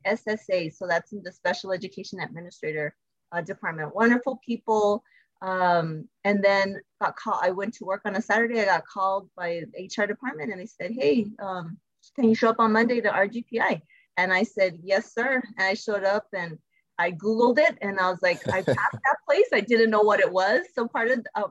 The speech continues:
Speaker 1: I know our next steps are to talk about what wonderful, uh, opportunities R G P I has, but that's kind of me in a nutshell. I've been at R G P I
Speaker 2: Yep.
Speaker 1: for the past two and a half years.
Speaker 2: And I remember, I remember when you took that job and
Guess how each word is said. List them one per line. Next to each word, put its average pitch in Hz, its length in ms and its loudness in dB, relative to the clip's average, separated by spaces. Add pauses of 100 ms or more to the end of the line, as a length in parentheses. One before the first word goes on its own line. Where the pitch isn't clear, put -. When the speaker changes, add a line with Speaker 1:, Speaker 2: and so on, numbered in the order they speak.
Speaker 1:
I 208 80 -8
know 202 140 -6
our 190 120 -2
next 185 240 -8
steps - 260 -12
are 190 120 -8
to - 80 -20
talk 175 200 -10
about 160 300 -4
what 170 240 0 (220)
wonderful, 185 640 -4 (300)
uh, - 120 -2
opportunities 190 720 0
R 170 140 -4
G 175 140 -14
P - 180 -18
I 151 140 0
has, 160 380 -12
but 156 200 -4 (320)
that's 247 160 0
kind 302 180 0
of 254 60 2
me 254 160 4
in 254 80 4
a 226 60 6
nutshell. 233 340 2
I've 233 100 -4
been 214 160 0
at 214 80 -2
R 208 100 2
G 196 120 -12
P - 160 -12
I - 60 0
Speaker 2:
Yep. - 120 -6
Speaker 1:
for - 80 -14
the - 140 -20 (100)
past 190 260 0
two 220 120 -10
and 185 100 -10
a - 40 -12
half 156 140 -18
years. - 280 -20 (600)
Speaker 2:
And 101 80 -2
I 104 80 4
remember, 110 520 4
I 104 80 2
remember 107 320 0
when 107 100 2
you 107 80 2
took 120 220 -4
that 104 180 0
job 98 320 2
and 92 240 -8